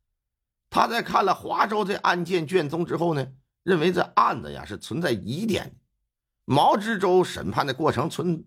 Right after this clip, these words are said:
存在着问题，便交给了安察使司，说：“你呀，重新调查审理一下。”时任陕西安察使的不是别人，正是大名鼎鼎的刘墉。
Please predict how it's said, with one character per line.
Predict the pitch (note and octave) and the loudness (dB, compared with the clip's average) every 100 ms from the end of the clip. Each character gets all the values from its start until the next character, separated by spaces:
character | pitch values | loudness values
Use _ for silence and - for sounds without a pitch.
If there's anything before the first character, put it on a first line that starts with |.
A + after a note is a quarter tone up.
| _ | _
存 | - D3+ | 0 2
在 | G3+ | 2
着 | E3+ | 2
问 | A3+ A3 | 0 -2
题， | - - _ _ _ _ _ _ _ - | -6 -20 _ _ _ _ _ _ _ 2
便 | G3 E3+ | 2 4
交 | G3 A3+ G#3+ | 2 2 2
给 | - | 0
了 | - | -2
安 | - F3 E3+ | 0 0 0
察 | - D#3 | -2 -2
使 | - - | -4 -14
司， | - - - _ _ _ _ _ | -14 -14 -16 _ _ _ _ _
说 | G3 | 0
：“你 | D#3+ - | 0 0
呀， | D#2 - | -4 -4
重 | - B2+ | -2 0
新 | C#3 D#3+ | 0 0
调 | E3 - | 0 0
查 | G#2 B2 | 2 -2
审 | - - F#4+ | -2 -2 -2
理 | |
一 | - - | -4 -10
下。” | - - _ _ _ _ _ _ _ _ - | -14 -16 _ _ _ _ _ _ _ _ -10
时 | - - C#3+ | -4 0 2
任 | A3+ C#4 C#4+ F3 | 2 4 2 2
陕 | - - D#2+ A2+ | -4 -4 -2 -2
西 | F3+ F#3+ - | -2 -4 0
安 | G#3 A3+ | 2 2
察 | F#3+ C#3+ F3+ | -2 -2 -2
使 | - D2 | -4 -10
的 | D#2 | -10
不 | - E3+ | -6 -6
是 | F3+ | -2
别 | D#3 F#3+ | 0 2
人， | E3+ - _ - | 0 -6 _ -6
正 | A#2 | -4
是 | G#2+ | -2
大 | G2+ - - F#2+ | 0 -2 0 -2
名 | F#2 A#2 A#2 | 0 0 2
鼎 | G2+ C3 | 2 2
鼎 | A2 C#2 | 0 -2
的 | C#2+ | -4
刘 | D#2+ D2 A#2+ D#3 | -2 2 4 4
墉。 | D3+ D#3+ | 2 -2